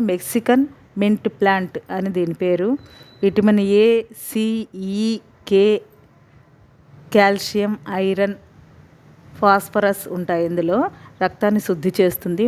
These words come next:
మలబద్ధకం తగ్గుతుంది, దగ్గు, జలుబు, కఫం తగ్గిస్తుంది. చిన్నపిల్లలకు ఈ ఆకు దంచి తేనె ద్వారా ఇవ్వవచ్చు.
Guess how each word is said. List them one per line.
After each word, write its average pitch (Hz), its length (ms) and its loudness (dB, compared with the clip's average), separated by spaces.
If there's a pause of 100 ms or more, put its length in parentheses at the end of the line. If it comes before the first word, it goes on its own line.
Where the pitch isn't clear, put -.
మలబద్ధకం 175 600 0
తగ్గుతుంది, 165 460 -6 (160)
దగ్గు, 165 340 -2 (180)
జలుబు, 180 380 2 (180)
కఫం 180 380 -4 (200)
తగ్గిస్తుంది. 170 720 -4 (1300)
చిన్నపిల్లలకు 226 640 2 (200)
ఈ - 20 -2 (140)
ఆకు 208 160 -4 (100)
దంచి 185 340 -4 (240)
తేనె 196 260 -2 (100)
ద్వారా 180 280 0 (100)
ఇవ్వవచ్చు. 170 500 -2